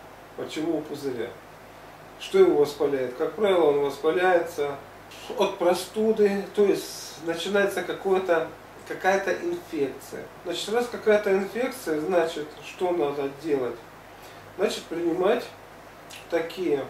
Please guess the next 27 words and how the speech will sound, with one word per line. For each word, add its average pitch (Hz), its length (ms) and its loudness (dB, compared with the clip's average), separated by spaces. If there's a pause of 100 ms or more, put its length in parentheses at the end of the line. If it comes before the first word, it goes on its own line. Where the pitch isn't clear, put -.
(400)
средства, 185 500 0
которые 165 480 0
её 170 140 -4
подавляют. 139 600 -2 (1080)
Один 220 420 0
из 180 160 4
них 156 200 -4 (460)
более-менее 160 640 6
доступный, 156 720 -2
это 190 500 2
Тадикам. 151 640 -2 (420)
Так 147 260 0
я 127 60 -6
вот 120 180 -8
говорю. 135 360 -6 (880)
Другие 208 520 4
это 151 240 4
могут 143 380 0 (100)
быть 123 180 -4 (180)
тройчатка 156 800 4
та 156 280 2
же, 127 200 -6 (560)
которая 143 340 0
будет 135 300 -4
действовать 131 440 -6
на 131 100 -4
паразита. 123 680 -6